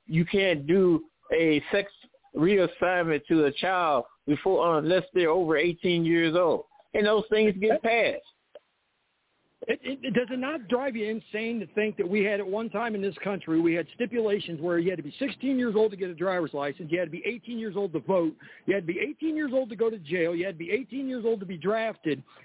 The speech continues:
Speaker 2: but you now have people wanting to say, "Take all that away and let children decide what's gonna go on," because at this speed that we're traveling at, if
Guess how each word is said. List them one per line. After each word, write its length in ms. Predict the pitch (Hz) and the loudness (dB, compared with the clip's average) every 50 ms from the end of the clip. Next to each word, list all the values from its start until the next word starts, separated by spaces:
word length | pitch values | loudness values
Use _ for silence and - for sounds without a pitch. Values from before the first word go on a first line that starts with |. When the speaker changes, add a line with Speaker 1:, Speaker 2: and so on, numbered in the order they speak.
| - - _ _ _ _ _ _ | -20 -20 _ _ _ _ _ _
Speaker 2:
but 100 | - 196 160 - | -4 -4 -2 -2
you 400 | 302 359 370 359 359 349 320 262 _ _ _ | -2 -2 0 0 -2 -2 -4 -6 _ _ _
now 300 | - 277 302 320 302 285 | -8 -6 -4 -2 -2 -2
have 260 | 220 214 233 220 175 - | -2 -2 -4 -6 -6 -4
people 280 | 220 233 226 - 208 | -4 -2 0 0 0
wanting 340 | 220 208 220 233 233 208 190 | 2 2 2 0 0 -4 -8
to 140 | - 185 165 - - | -10 -10 -8 -4 -4
say, 360 | 254 247 220 175 160 156 151 _ _ _ _ _ _ _ _ _ _ _ - - | -4 -2 -4 -6 -6 -8 -12 _ _ _ _ _ _ _ _ _ _ _ -6 -4
"Take 160 | 240 254 - 254 | -4 -4 -2 -2
all 160 | 269 302 320 | -2 -2 -2
that 180 | 311 302 311 | -2 -2 -4
away 460 | 320 320 294 294 269 220 202 202 208 - _ _ _ _ _ _ _ _ _ _ - | -4 -4 -2 -2 -2 -2 -4 -8 -10 -12 _ _ _ _ _ _ _ _ _ _ -2
and 120 | - 220 233 | 0 2 2
let 140 | 240 - - | 2 0 0
children 400 | - - 285 302 302 277 254 233 | 0 2 2 2 2 0 0 -2
decide 580 | 202 190 165 - - 175 165 143 151 165 180 190 _ _ _ - | -2 -6 -6 -6 -6 -4 -4 -4 -4 -6 -6 -8 _ _ _ -2
what's 180 | 226 233 - | -2 -2 -2
gonna 220 | - 226 226 226 208 | -2 -4 -4 -2 -2
go 180 | 185 226 226 247 | -2 0 0 0
on," 220 | 277 254 190 135 120 | 0 0 -2 -4 -6
because 300 | 160 147 - 208 196 151 - _ _ _ _ _ _ _ _ _ _ - | -6 -4 -2 -2 -2 -4 -8 _ _ _ _ _ _ _ _ _ _ -2
at 100 | 480 - - - | -2 -2 -2 -4
this 180 | 277 359 269 - - - | -6 -6 -6 -8 -14 -8
speed 280 | _ - 320 311 302 226 | _ -2 0 0 0 0
that 100 | 220 208 | -2 0
we're 140 | 196 226 254 | 0 -2 -2
traveling 560 | 196 - 214 262 302 302 247 233 185 175 160 | -4 -4 -6 -4 -2 -4 -4 -4 -6 -6 -6
at, 220 | 135 135 127 143 - _ _ _ _ _ _ _ _ _ _ _ _ _ _ _ - | -6 -8 -8 -10 -12 _ _ _ _ _ _ _ _ _ _ _ _ _ _ _ -8
if 100 | 185 | -8